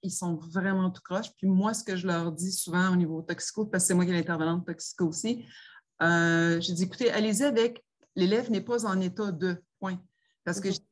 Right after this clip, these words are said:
Speaker 1: dans un accident de voiture, tu ne peux pas sortir de l'accident de voiture après avoir tué deux personnes et dire, « Hey, j'avais une prescription, je suis en ajustement de médication, donc
Speaker 2: Mhm.
Speaker 1: euh, j'ai pris des robaxacins extra forts, puis c'était trop fort, donc je m'excuse, mais, euh, j'ai pas de responsabilité. »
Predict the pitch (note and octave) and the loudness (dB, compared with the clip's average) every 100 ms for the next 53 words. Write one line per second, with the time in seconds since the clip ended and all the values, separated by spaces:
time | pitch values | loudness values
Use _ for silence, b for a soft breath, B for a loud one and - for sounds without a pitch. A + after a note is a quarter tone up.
0 | - G3 G3 G#3 A3 A#3 B3+ B3+ A#3+ - | -2 0 2 0 0 0 0 2 0 -2
1 | C4+ C#4+ - F#3+ A#3+ A#3+ A3+ A3 B3+ A#3+ | -4 -4 -4 -4 -2 -2 -4 -4 -4 -2
2 | F#3+ - G#3 G#3 F#3+ F#3 B3+ A#3+ G3 F#3 | -2 -2 -2 0 -2 -4 -6 -4 -2 -2
3 | F#3 - G#3 G#3+ G#3+ F3 C4+ A#3+ F3 G#3+ | -2 -2 0 0 0 0 0 0 0 -2
4 | A3 b b b G3 D#4+ D4+ F#3+ F3+ G3+ | -4 b b b 2 4 4 4 2 0
5 | G3+ G#3 - G#3+ - C#4+ D#4 - G#3 G3+ | -2 -6 -4 -6 -2 0 0 0 -2 -2
6 | G3+ A3 - A3+ B3 C4 A#3 G3 - G#3+ | -4 -6 -4 -2 -2 -2 -4 -6 -4 -2
7 | G3 A#3+ A#3+ B3+ G3+ F#3+ G3+ A3 A3 G#3 | -2 -2 -4 -4 -2 0 0 0 0 -2
8 | G3+ - _ b b b F3 F3 E3+ F3+ | -4 -12 _ b b b -2 0 0 -2
9 | A3 A#3 A3 A3 A3 - G#3+ C4 C4 B3 | -2 0 2 2 2 0 -2 -2 -4 -4
10 | - - G3 G#3 A3 C4+ C#4+ - G#3 G3+ | -6 -2 -2 0 0 0 -4 -4 -6 -4
11 | A3+ G#3 A3 A#3+ D4 A3 A3 A3 G3+ - | -6 -4 0 0 0 0 0 0 -2 -2
12 | A#3 C#4 D4+ G#3+ G3 F#3+ F3+ F3+ E3+ F3+ | -4 -2 -2 0 0 0 0 0 -2 -4
13 | F3+ - A#3 G3 F#3+ G3+ - G3+ F#3 F#3+ | -6 -4 -4 -2 -2 -4 -4 -6 -4 -4
14 | F3 - D#3+ | -4 -8 -16